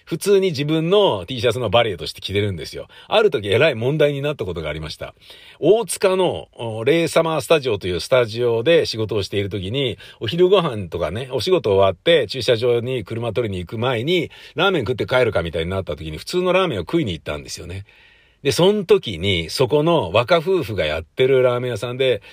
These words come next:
すっごい目で見られたんですよね。「えっと、え？」みたいな。だから、そのラーメン屋さんのTシャツを着てたから、同業者が食いに来たのかっていうね。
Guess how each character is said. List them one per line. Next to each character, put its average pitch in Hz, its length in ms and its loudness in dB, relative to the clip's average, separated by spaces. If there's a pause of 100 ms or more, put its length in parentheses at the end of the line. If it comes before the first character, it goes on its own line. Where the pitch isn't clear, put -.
(640)
す - 400 0
っ 135 120 -4
ご 175 220 6
い 196 60 2
目 160 160 -2
で 139 80 0
見 107 160 0
ら 117 120 4
れ 104 80 2
た 80 100 -8
ん 73 40 -8
で 71 60 -16
す - 100 -16
よ 73 80 -16
ね。 76 240 -20 (1700)
「え 127 100 2
っ 139 60 -4 (840)
と、 131 220 -4 (400)
え？」 143 300 -4
み 202 100 -6
た 69 100 -2
い 67 60 -2
な。 107 80 -10
だ 165 160 4
か - 0 -
ら、 156 300 -4 (420)
そ - 240 0
の 233 160 2
ラ 240 220 2
ー - 20 -2
メ 247 140 -4
ン - 20 -2
屋 233 120 -2
さ 220 100 -4
ん - 20 0
の 214 100 -2
T 220 160 -10
シ 190 80 -2
ャ 202 40 -2
ツ 185 80 -4
を - 20 -8
着 - 100 -8
て 220 140 4
た 156 80 -2
か 95 100 -4
ら、 85 100 -4
同 262 420 2
業 277 340 2
者 113 180 -4
が 95 120 -2
食 208 260 -6
い 180 100 -6
に 90 200 -14
来 - 120 -12
た 160 180 -8
の 87 140 -12
か - 200 -12
っ 160 60 -14 (180)
て - 80 -20
い - 20 -20
う - 40 -20
ね。 - 100 -20